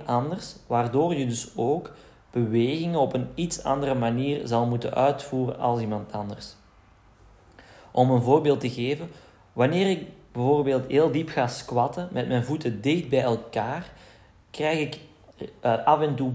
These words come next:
pijn aan mijn heupen. Terwijl wanneer ik diep ga squatten, met mijn voeten ietsje breder open, heb ik hier geen last bij.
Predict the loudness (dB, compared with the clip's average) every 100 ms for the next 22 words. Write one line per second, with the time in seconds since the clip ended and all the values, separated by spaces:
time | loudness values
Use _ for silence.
0 | -2 0 2 0 -2 -2 -2 -2 0 0
1 | -2 -12 -14 _ _ _ _ -20 -20 -8
2 | 0 4 6 6 4 2 0 -2 -2 -4
3 | 0 -2 0 -6 -2 -2 -2 -6 -8 -2
4 | 0 2 0 -4 -4 -6 -6 -8 -6 0
5 | 0 0 -4 -2 0 0 -2 -12 -12 0
6 | 2 2 -2 -2 -2 0 0 2 2 -2
7 | -4 -10 -12